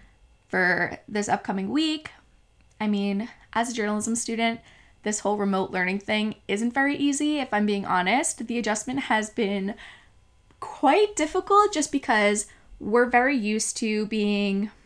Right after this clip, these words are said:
hmm, I guess, <laughs> like, accessible. I don't really know the correct terminology, but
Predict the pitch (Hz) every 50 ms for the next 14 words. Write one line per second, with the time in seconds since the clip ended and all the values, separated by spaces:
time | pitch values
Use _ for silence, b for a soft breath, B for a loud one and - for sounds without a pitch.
0 | b b b b _ _ _ - _ _ _ _ _ - 240 233 247 233 214 208
1 | 196 185 - - 220 - b b b b b b b b b b b b b b
2 | b _ - 220 208 226 220 220 214 - 247 202 - - - 269 269 - - -
3 | - - - - - - - - 240 233 - - 220 214 - - - 202 220 -
4 | - 269 240 269 262 269 294 - B B B B _ _ _ _ _ _ _ _
5 | _ _ _ - 247 240 247 - 240 240 233 233 220 208 202 202 - - 214 208
6 | - - 240 202 185 180 202 208 202 220 185 180 185 - -